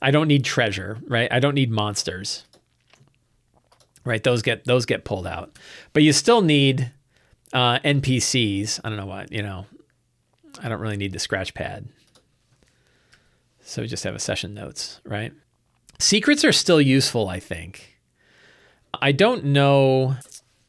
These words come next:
you know, so what, what are, what are some secrets? I don't know that I need, like, the full ten secrets. The Dimmer sisters deal heavily in the occult.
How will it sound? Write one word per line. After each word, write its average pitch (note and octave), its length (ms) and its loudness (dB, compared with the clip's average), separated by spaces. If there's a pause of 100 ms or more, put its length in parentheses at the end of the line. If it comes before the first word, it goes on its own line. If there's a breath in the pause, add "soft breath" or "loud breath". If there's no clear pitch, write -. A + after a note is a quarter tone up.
you C3 100 0
know, A2+ 100 0
so C#3 200 0
what, D#3+ 280 2
what D#3+ 160 4
are, D3+ 280 2
what D3+ 280 2
are D3 80 4
some C3 240 -4
secrets? A2 460 -2
I D3+ 100 4
don't G3 120 4
know F3+ 100 6
that D#3 140 6
I C#3+ 40 6
need, C#3 200 6
like, A2 160 2
the A2+ 100 0
full D3+ 260 4
ten C#3 300 0
secrets. B2+ 760 0 (520 soft breath)
The A2+ 160 -2
Dimmer C#3 300 0
sisters G#2 760 -4 (160)
deal G#2+ 640 -2 (400)
heavily A2 720 -4 (880 soft breath)
in A#2 300 -12
the F#2+ 160 -6
occult. - 580 -12